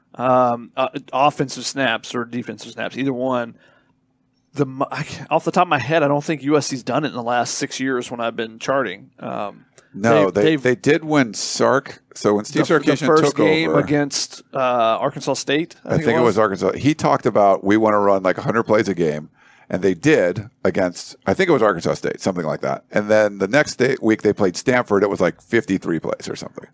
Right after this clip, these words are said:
Speaker 1: Yeah,
Speaker 2: It was,
Speaker 1: and
Speaker 2: like, a half of what they ran.
Speaker 1: And it was also, you realize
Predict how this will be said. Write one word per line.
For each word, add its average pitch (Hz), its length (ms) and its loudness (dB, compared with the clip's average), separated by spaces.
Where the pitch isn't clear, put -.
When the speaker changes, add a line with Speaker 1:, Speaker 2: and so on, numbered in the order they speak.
Speaker 1:
Yeah, 170 200 2
Speaker 2:
It - 20 4
was, 117 100 2
Speaker 1:
and 139 40 4
Speaker 2:
like, - 180 -2
a 95 60 0
half 92 420 -2
of - 160 -4
what 92 120 -2
they 82 100 -4
ran. - 220 -6
Speaker 1:
And 156 100 0
it 156 40 4
was 156 160 4
also, 170 360 4
you 143 200 -2
realize 139 800 4